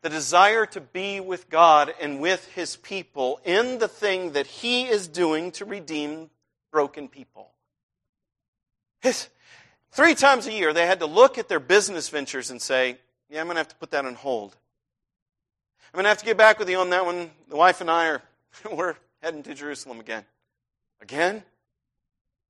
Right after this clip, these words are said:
Maybe I need another contractor. I want this done. I, please, just bear with me. This is for God." No?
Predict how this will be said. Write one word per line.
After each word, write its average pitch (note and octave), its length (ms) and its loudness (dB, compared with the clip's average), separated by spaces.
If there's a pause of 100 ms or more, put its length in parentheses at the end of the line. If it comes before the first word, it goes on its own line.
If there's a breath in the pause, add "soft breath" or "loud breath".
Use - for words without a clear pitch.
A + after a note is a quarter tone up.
(180)
Maybe A3 220 -2
I A#3+ 80 2
need G#3+ 160 -4
another F3 240 -2
contractor. A#2 580 -8 (1160)
I E3+ 80 4
want C#4 220 2
this G#3+ 180 -8
done. D3 360 4 (280)
I, - 100 -20 (400)
please, F#3 400 -8 (140)
just - 160 -20
bear E3 160 0
with F3+ 240 -6
me. C3 200 -14 (460)
This - 120 -14
is - 40 -12
for E3+ 180 -4
God." D3 420 2 (220)
No? C#3 280 -10